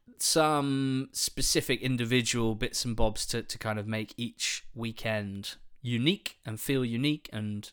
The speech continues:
uh, little quirks that, that feel interesting. The, the one that I looked at in League One this weekend was that only two teams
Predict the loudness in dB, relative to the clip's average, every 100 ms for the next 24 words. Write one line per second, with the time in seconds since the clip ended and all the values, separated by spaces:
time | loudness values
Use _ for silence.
0 | _ -12 -10 -8 -6 -4 -4 -2 0 0
1 | 0 -4 -8 -8 -10 -12 -8 -4 -2 -2
2 | -2 -2 -2 -2 -10 -6 0 0 0 0
3 | 4 6 6 4 4 4 6 4 4 4
4 | 6 6 6 8 6 6 4 4 4 4
5 | 2 -6 -4 -8 -10 0 4 4 2 -2
6 | -6 -16 -20 _ _ -2 0 2 6 6
7 | 8 6 6 6 6 6 4 4 4 2
8 | 0 -2